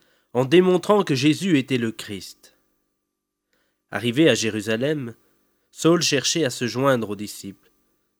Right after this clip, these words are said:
mais tous le craignaient, ne pouvant pas croire qu'il était disciple. Livre des Actes, chapitre neuf, versets vingt-deux et vingt-six.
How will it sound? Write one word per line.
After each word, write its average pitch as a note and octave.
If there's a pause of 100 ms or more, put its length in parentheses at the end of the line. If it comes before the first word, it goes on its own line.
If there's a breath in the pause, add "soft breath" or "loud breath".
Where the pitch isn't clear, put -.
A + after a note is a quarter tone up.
(120)
mais G2
tous A#2+
le F#2
craignaient, F2+ (600)
ne C3+
pouvant F3
pas C#3+
croire E3
qu'il B2
était B2
disciple. G#2 (1700)
Livre G2+
des G2+
Actes, - (340)
chapitre -
neuf, G#2+ (500)
versets G#2
vingt-deux G#2+
et G#2
vingt-six. F2+